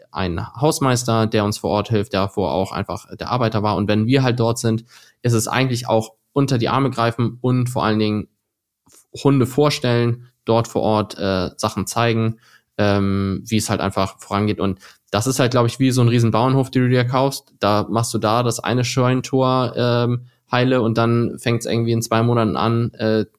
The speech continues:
wieder an einem anderen Scheunentor musst du dann halt weitermachen. Das wird halt, glaub ich, never ending project. Und das ist auch total schön, weil damit ist das Thema jetzt nicht irgendwie abgehakt. Wir machen wahrscheinlich noch mal eine Weihnachtsfeier mit allen Leuten, die halt mitgewirkt haben, so.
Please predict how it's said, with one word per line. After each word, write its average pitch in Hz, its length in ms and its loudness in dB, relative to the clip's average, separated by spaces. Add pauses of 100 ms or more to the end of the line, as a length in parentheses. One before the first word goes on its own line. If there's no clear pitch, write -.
(280)
wieder 117 720 0
an 110 120 0
einem 101 100 0
anderen 101 220 0
Scheunentor 82 420 -8
musst - 160 -12
du - 60 -12
dann - 160 -16
halt - 100 -16
weitermachen. 98 440 -12 (260)
Das 107 160 -2
wird 120 160 4
halt, 120 100 4
glaub 113 160 4
ich, - 220 -2
never 110 260 2
ending 101 400 0
project. 123 580 -2 (380)
Und 95 400 -2 (140)
das 95 220 -4
ist 101 80 -4
auch 98 100 0
total 92 300 -4
schön, 107 340 0
weil 87 320 -2
damit 95 260 -2
ist - 120 -10
das 90 100 -10
Thema 101 240 -2
jetzt 92 220 -2
nicht 95 140 -8
irgendwie 92 220 -6
abgehakt. 107 640 -4 (380)
Wir - 80 -4
machen 104 220 2
wahrscheinlich 101 320 0
noch 95 100 0
mal 98 160 0
eine 90 240 -2
Weihnachtsfeier 113 840 0
mit 101 220 -4
allen 101 200 0
Leuten, 101 200 0
die 104 120 -2
halt 98 100 -2
mitgewirkt 117 500 -2
haben, 101 280 0
so. 98 360 -4